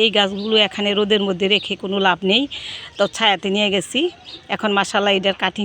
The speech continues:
থেকে যে চারাগুলো তৈরি হবে, আগামী বছর ইনশাআল্লাহ ফুল পাবো। এই যে চন্দ্রমল্লিকা আমার এই যে কয়টা গাছে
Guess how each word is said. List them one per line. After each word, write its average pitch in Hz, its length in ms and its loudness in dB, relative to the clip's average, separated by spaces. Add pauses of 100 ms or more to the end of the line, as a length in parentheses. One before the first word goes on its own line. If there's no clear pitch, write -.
থেকে 196 220 -4
যে 202 160 -2
চারাগুলো 196 460 0
তৈরি 202 260 0
হবে, 196 140 0 (100)
আগামী 190 220 -2 (100)
বছর 180 280 -6
ইনশাআল্লাহ 175 360 -6
ফুল 196 140 -6 (100)
পাবো। 190 180 -12 (640)
এই 214 120 2
যে 208 140 4
চন্দ্রমল্লিকা 196 640 -2 (800)
আমার 214 160 -4 (100)
এই 202 120 -4
যে 220 160 2
কয়টা 196 300 -2
গাছে 196 220 -4